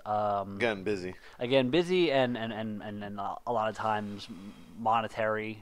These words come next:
Speaker 1: Um, we
Speaker 2: Most
Speaker 1: do,
Speaker 2: certainly.
Speaker 1: you, you and I do try a lot of times to buy the
Speaker 2: Purchase,
Speaker 1: thing.
Speaker 2: yeah.
Speaker 1: Yeah, like, we do get a lot of things from, from places like Skateboard Marketing, which I haven't checked in a long
Speaker 2: I haven't
Speaker 1: time,
Speaker 2: checked that in forever, so.
Speaker 1: unfortunately. Um,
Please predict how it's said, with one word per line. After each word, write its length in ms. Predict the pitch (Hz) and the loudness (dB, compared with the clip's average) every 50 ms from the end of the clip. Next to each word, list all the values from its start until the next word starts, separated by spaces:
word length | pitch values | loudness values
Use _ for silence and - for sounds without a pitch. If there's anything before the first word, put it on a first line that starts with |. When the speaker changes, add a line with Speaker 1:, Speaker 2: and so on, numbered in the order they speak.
| 107 - | -12 -10
Speaker 1:
Um, 540 | 98 98 95 95 95 92 92 92 92 95 101 - - - | -6 -4 -2 -2 -2 -2 -4 -8 -10 -14 -16 -16 -10 -4
we 140 | 101 131 131 | 0 0 0
Speaker 2:
Most 100 | 127 135 | 0 0
Speaker 1:
do, 100 | 156 143 | -2 -2
Speaker 2:
certainly. 480 | - - 95 82 60 64 73 76 78 80 113 | -2 -4 -8 -8 -8 -10 -12 -12 -8 -4 -2
Speaker 1:
you, 40 | 139 135 | 0 0
you 220 | 131 135 156 156 | 2 2 4 4
and 100 | 147 139 | 6 8
I 140 | 131 131 127 | 8 6 6
do 180 | 120 123 123 120 | 4 2 0 0
try 760 | - - 120 117 117 113 113 113 110 110 107 104 101 104 104 - 117 - - - - - - - - - - 117 | 2 4 8 8 10 10 8 8 6 2 0 -2 -4 -6 -8 -10 -16 -18 -20 -20 -20 -20 -20 -20 -20 -14 -6 0
a 20 | |
lot 180 | 110 110 107 107 | 2 2 2 2
of 60 | 101 | 0
times 360 | - 113 107 104 101 95 - | 0 0 0 0 -2 -6 -12
to 280 | - - 104 101 101 95 | -14 -12 -10 -8 -8 -2
buy 420 | 92 95 98 104 101 98 98 98 98 | 0 4 4 6 6 4 2 0 0
the 60 | 95 | 0
Speaker 2:
Purchase, 340 | 110 104 104 107 104 101 - | 0 0 0 -2 -4 -6 -4
Speaker 1:
thing. 80 | 98 87 82 82 80 101 | -4 -4 -4 -4 -6 -8
Speaker 2:
yeah. 380 | 104 104 104 101 98 95 87 90 | -8 -6 -4 -4 -2 -2 -4 -4
Speaker 1:
Yeah, 60 | 90 90 | -6 -8
like, 120 | 92 95 107 | -6 -4 -4
we 100 | 123 127 | -2 0
do 120 | 131 139 | 2 4
get 80 | 135 139 | 4 4
a 40 | 139 | 6
lot 180 | 131 127 127 127 | 8 6 6 6
of 80 | - | 4
things 260 | - 131 127 123 117 | 2 0 -2 -2 -4
from, 380 | - - 123 117 113 113 110 110 | -4 -2 0 0 0 0 -2 -8
from 480 | - - 117 107 104 104 104 104 107 104 | -6 -2 0 0 0 0 -2 -4 -4 -4
places 280 | - 107 101 101 104 | -4 -6 -6 -8 -10
like 120 | 101 98 - | -12 -12 -10
Skateboard 340 | - - 107 95 113 107 | -8 -6 -4 -4 -4 -4
Marketing, 340 | 101 104 98 95 - 98 98 | -2 -2 -4 -4 -6 -8 -8
which 120 | 104 104 113 | -6 -4 -4
I 100 | 117 123 | -4 -2
haven't 280 | 123 135 104 92 87 | -2 -4 -6 -6 -8
checked 260 | - - 92 85 - | -12 -12 -14 -12 -12
in 80 | 95 90 | -12 -8
a 60 | 92 | -6
long 280 | 92 98 98 95 98 104 | -2 0 2 4 4 6
Speaker 2:
I 240 | 110 110 110 110 110 | 8 8 8 6 6
haven't 220 | 107 101 98 95 | 4 2 2 0
Speaker 1:
time, 80 | 92 98 | -2 -2
Speaker 2:
checked 140 | 95 92 | 0 0
that 180 | 98 98 92 87 | 0 0 0 -2
in 80 | 87 87 | -4 -8
forever, 540 | - - 90 - - 95 92 85 85 80 | -8 -8 -6 -4 -2 -2 -2 -2 -4 -6
so. 40 | 82 | -6
Speaker 1:
unfortunately. 760 | - 110 110 113 107 78 80 - 104 101 98 95 95 98 - - - - - - - | -4 -2 0 0 0 -2 -4 -6 -6 -8 -8 -8 -10 -12 -14 -16 -18 -20 -18 -16 -8
Um, 720 | - 101 107 104 101 101 104 104 101 101 98 95 95 101 | -4 0 2 2 4 2 2 0 0 -2 -2 -4 -8 -12